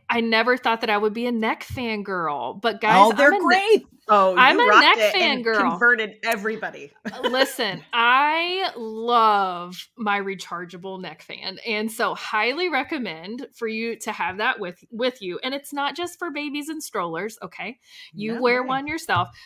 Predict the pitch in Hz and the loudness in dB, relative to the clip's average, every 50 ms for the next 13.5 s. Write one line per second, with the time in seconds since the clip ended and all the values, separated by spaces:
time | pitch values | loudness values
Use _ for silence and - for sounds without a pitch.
0 | _ _ - - 285 294 294 294 294 294 285 - - 269 262 262 254 254 247 240 | _ _ -8 -6 -6 -4 -4 -4 -6 -6 -6 -4 -2 0 2 2 2 2 2 2
1 | 240 240 240 240 240 240 - - - - 240 240 247 247 254 254 240 - 247 226 | 2 2 2 0 -2 -4 -10 -14 -10 -6 -4 -2 -2 -2 -4 -6 -6 -6 -4 -2
2 | 226 220 220 214 220 214 208 202 208 202 202 196 190 190 185 196 220 226 233 247 | -2 -2 -4 -4 -4 -2 0 0 0 0 0 -2 -2 -4 -4 -4 -6 -6 -4 -4
3 | 240 - - 196 202 208 214 214 208 214 208 - - 214 196 - - 196 180 - | -4 0 2 2 2 2 2 -2 -6 -6 -8 -10 -12 -14 -14 -14 -16 -18 -18 -18
4 | _ - 226 226 226 220 214 190 143 185 175 - - 202 208 - 208 196 202 196 | _ -8 -6 -2 -2 0 -2 -2 -4 -8 -12 -12 -12 -12 -10 -10 -8 -6 -4 -4
5 | 196 196 185 185 180 180 180 170 156 165 165 - - 185 185 180 175 180 180 180 | -4 -4 -6 -6 -8 -8 -8 -10 -10 -12 -12 -12 -12 -10 -10 -8 -8 -6 -6 -6
6 | 190 190 - - - - - - 190 190 185 - - _ _ _ _ - - 214 | -6 -8 -10 -14 -16 -16 -8 -4 -2 0 0 -2 -4 _ _ _ _ -18 -18 -18
7 | 208 - _ _ _ _ _ 208 208 220 240 240 240 254 262 269 277 277 269 - | -18 -18 _ _ _ _ _ -16 -14 -14 -12 -12 -10 -10 -8 -8 -6 -8 -4 -4
8 | 247 240 262 262 277 269 247 254 262 - 277 247 254 254 262 277 277 277 240 220 | -4 -4 -2 -4 -6 -6 -4 -4 -4 -4 -6 -6 -6 -6 -6 -6 -6 -4 -4 -4
9 | 269 285 - - 175 160 156 170 165 - 208 208 - 254 240 233 233 240 254 277 | -6 -6 -8 -10 -10 -8 -10 -12 -10 -8 -8 -6 -6 -6 -6 -6 -4 -6 -6 -6
10 | - - 147 160 151 156 156 - _ _ _ _ - - - - - - - 480 | -8 -10 -10 -8 -8 -10 -10 -14 _ _ _ _ -20 -18 -10 2 4 4 6 6
11 | 480 - - 659 - - 440 415 392 - - 370 311 - 262 233 202 190 202 160 | 4 0 -2 -2 -2 0 2 2 2 2 0 -2 -2 0 0 0 0 0 0 -2
12 | - - - 180 185 196 202 285 370 415 415 381 - 370 330 269 254 262 254 240 | -2 -4 -6 -6 -2 0 2 2 2 2 0 -2 -2 -2 -2 0 0 2 2 2
13 | 220 220 202 214 262 285 277 220 135 120 | 2 2 4 6 8 8 8 8 6 0